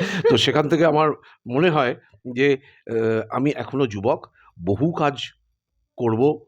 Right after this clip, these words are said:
বহু কাজ হবে। আর সুরাজের, আহ, ঘরে তো সুরাজ বলেছে আমাকে দিয়ে একটা কাজ করাবে, এরম প্রডিউসার তো পাওয়া যাবে না যে কাজ করাবে বলে ডেকে আনবে, যে সব তো ছড়িয়ে দিতে চায়। এ, সুরাজ ডেকেছে, দেখা যাক, সুরাজ নিশ্চয়ই একটা করিয়েছে,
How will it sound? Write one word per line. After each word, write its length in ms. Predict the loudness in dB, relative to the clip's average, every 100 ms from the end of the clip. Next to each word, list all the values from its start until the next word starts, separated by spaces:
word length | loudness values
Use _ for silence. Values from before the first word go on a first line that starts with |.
| _ _
বহু 180 | 0 0
কাজ 260 | 0 -2 -2
হবে। 320 | 0 2 0 -4 -20 -12
আর 340 | -2 0 0 -4 _ _
সুরাজের, 580 | -12 0 4 4 4 2
আহ, 500 | 0 -8 -10 -4 -2
ঘরে 280 | -2 0 0
তো 220 | 2 0
সুরাজ 280 | 0 0 0
বলেছে 320 | 2 0 2
আমাকে 200 | 0 0
দিয়ে 100 | -2
একটা 200 | -2 -2
কাজ 140 | -4 -2
করাবে, 340 | 0 2 2 -2 -4
এরম 220 | 0 2 4
প্রডিউসার 300 | 4 2 2
তো 120 | 2
পাওয়া 200 | 2 4
যাবে 180 | 4 2
না 100 | 0
যে 80 |
কাজ 220 | 0 -4 -2
করাবে 340 | 0 2 2
বলে 200 | 2 2
ডেকে 280 | 0 0 0
আনবে, 280 | 2 0 -2 -10 -10 -2
যে 80 |
সব 240 | 2 2 2
তো 380 | 4 4 2 -4 -14 -2
ছড়িয়ে 280 | 2 4
দিতে 220 | 4 2 4
চায়। 260 | 4 2 -4 -18 -10
এ, 340 | -2 2 2 0
সুরাজ 320 | 0 2 2
ডেকেছে, 360 | 0 0 -2 0
দেখা 240 | 0 2
যাক, 200 | 0 -2 _ _
সুরাজ 280 | 2 2 2
নিশ্চয়ই 440 | -2 -6 0 4
একটা 240 | 4 2 -2
করিয়েছে, 520 | 0 2 2 2 -2